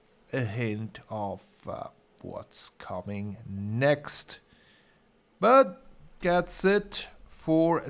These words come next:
today. Hope you enjoyed this episode. If you did, please consider leaving a like. Don't forget to subscribe to not miss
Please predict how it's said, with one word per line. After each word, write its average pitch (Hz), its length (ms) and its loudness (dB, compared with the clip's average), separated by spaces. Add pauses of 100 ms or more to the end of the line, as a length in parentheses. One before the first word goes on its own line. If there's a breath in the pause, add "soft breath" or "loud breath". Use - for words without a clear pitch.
today. 220 460 2
Hope 247 420 6
you 226 200 2
enjoyed 196 600 2
this 180 300 0
episode. 175 680 2
If 170 260 0
you 165 80 0
did, 165 320 2
please 165 300 -2
consider 151 400 -2
leaving 143 400 0
a - 20 -2
like. 214 400 2 (280 loud breath)
Don't 185 200 4
forget 151 360 0
to 147 140 -6
subscribe 170 720 0 (460 loud breath)
to - 300 0
not 147 760 4
miss 147 800 -2